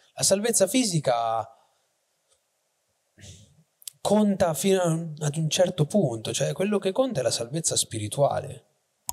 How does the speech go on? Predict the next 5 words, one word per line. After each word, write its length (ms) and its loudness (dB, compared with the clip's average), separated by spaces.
perché 260 0
noi 300 2
siamo 560 0
lo 140 -4
spirito, 1000 -2